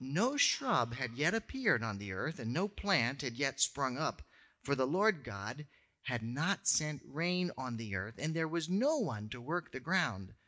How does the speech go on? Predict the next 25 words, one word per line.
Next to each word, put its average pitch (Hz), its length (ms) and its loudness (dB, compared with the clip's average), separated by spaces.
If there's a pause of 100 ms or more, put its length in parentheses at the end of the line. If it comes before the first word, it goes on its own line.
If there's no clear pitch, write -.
(580)
But 135 160 0
streams 208 600 4
came 120 320 -2
up 104 240 -2
from 113 160 -4
the 101 160 -4
earth 120 340 -2 (260)
and 117 220 0
watered 147 420 0
the 120 120 -2
whole 175 200 -2
surface 147 600 0
of 107 140 -12
the 107 80 -8
ground. 107 580 -6 (560)
Then 156 160 2
the 170 100 2
Lord 185 380 0 (160)
God 113 380 2 (440)
formed 170 600 2
a 127 100 -4
man 120 560 -2
from 117 140 -8
the 110 100 -6
dust 156 480 0